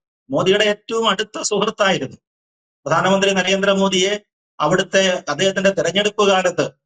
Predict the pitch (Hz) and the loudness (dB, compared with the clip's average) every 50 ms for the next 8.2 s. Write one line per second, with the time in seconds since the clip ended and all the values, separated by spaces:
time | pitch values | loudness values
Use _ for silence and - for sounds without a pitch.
0 | _ _ _ _ _ 156 151 165 185 185 190 180 170 170 180 175 190 190 185 190 | _ _ _ _ _ -4 0 0 0 0 0 -2 0 -2 -2 -4 -2 -2 0 0
1 | 196 190 - - - - 208 202 196 190 196 196 185 175 180 185 185 196 190 185 | 0 -2 -4 -8 -6 -2 2 2 4 4 4 2 2 0 0 -2 -2 -2 -2 -2
2 | 196 196 - _ _ _ _ _ _ _ _ _ _ _ _ - - _ _ 165 | -2 -2 -4 _ _ _ _ _ _ _ _ _ _ _ _ -20 -20 _ _ -2
3 | 185 190 190 190 190 185 185 185 180 160 156 175 196 208 208 214 208 196 202 196 | 0 0 0 0 0 -2 -2 -2 0 0 2 2 2 2 0 -2 -2 0 -2 0
4 | - 202 196 - 185 180 180 180 190 196 - _ _ 170 165 165 165 156 147 160 | 0 -2 0 0 0 0 0 0 -2 -4 -6 _ _ -8 -6 -6 -6 -6 -4 -4
5 | 165 175 185 185 180 175 185 180 175 175 - 165 165 170 175 175 175 170 170 170 | -2 -2 -2 -2 -2 -2 -2 -2 -2 -2 -2 -4 -2 -2 -4 -4 -4 -4 -4 -6
6 | 165 - - 156 160 160 - - 110 101 - - _ _ _ _ _ _ _ - | -6 -6 -8 -6 -6 -6 -8 -8 -10 -12 -14 -16 _ _ _ _ _ _ _ -12
7 | 131 147 170 170 170 185 185 190 190 180 175 175 190 190 190 180 175 160 165 160 | -4 0 0 0 2 0 -2 -2 -4 -8 -4 -2 0 2 2 2 2 2 0 0
8 | - 151 139 131 131 | -2 -4 -4 -4 -6